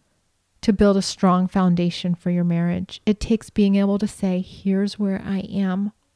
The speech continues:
right now. I need you to love me in this place, as I am, as I stand before you."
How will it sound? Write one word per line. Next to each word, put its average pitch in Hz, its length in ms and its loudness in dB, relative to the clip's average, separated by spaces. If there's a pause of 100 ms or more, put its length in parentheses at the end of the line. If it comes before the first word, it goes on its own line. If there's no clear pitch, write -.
(220)
right 196 400 2 (600)
now. 185 600 -2 (1400)
I 208 100 2
need 196 340 2
you 220 80 2
to 220 100 2
love 208 380 0
me 190 440 -2 (1300)
in 202 400 6
this 180 460 -2
place, - 720 -10 (680)
as 196 360 4
I 208 280 0
am, 175 440 0 (200)
as 185 160 0
I 180 120 2
stand 170 480 -2
before 165 400 -2
you." 170 260 -4